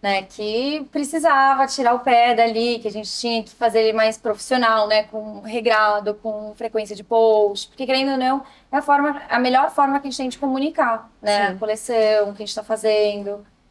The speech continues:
Speaker 1: E, e aí eu, ela sempre falava, "Ah, eu sei disso, eu tenho plena consciência, mas como que eu faço pra tirar a mão disso, né,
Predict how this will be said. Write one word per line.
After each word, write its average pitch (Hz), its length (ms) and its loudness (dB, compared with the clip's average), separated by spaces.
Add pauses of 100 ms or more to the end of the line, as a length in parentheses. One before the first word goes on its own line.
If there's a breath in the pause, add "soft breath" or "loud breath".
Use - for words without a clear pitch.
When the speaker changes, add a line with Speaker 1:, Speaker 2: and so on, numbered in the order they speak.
(580)
Speaker 1:
E, 247 600 0 (100)
e 233 60 4
aí 233 160 4
eu, 262 60 0 (260)
ela 240 160 2
sempre 277 200 -2
falava, 262 440 2
"Ah, 269 100 2
eu 269 120 2
sei 294 360 0
disso, 226 300 -4
eu 220 40 -2
tenho 247 220 0
plena 285 380 4
consciência, 269 760 0
mas 220 680 0 (180)
como 330 240 2
que - 60 0
eu 320 40 0
faço - 280 -2
pra 262 100 -4
tirar 262 720 2
a 240 140 0
mão 247 320 2
disso, 240 480 -6
né, 240 320 2